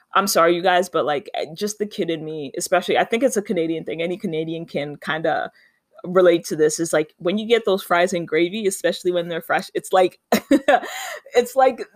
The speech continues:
the best comfort food. It's like a warm hug, essentially. So, yes, rings the doorbell, and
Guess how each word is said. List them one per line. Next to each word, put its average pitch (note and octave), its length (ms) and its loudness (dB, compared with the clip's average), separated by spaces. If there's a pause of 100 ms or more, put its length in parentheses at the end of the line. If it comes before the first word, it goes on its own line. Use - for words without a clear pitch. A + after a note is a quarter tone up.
the A#3+ 100 0
best G#3+ 440 0
comfort A3 440 -4
food. B3+ 140 -12
It's A#3 140 -2
like A3+ 100 2 (160)
a G3 80 6
warm F#3+ 360 0
hug, E3+ 440 -2
essentially. E3 640 -6 (880)
So, G#3+ 500 2
yes, F3+ 460 -2 (240)
rings A#3+ 240 0
the A#3+ 80 -10
doorbell, A#3+ 600 0 (320)
and F#3 520 -4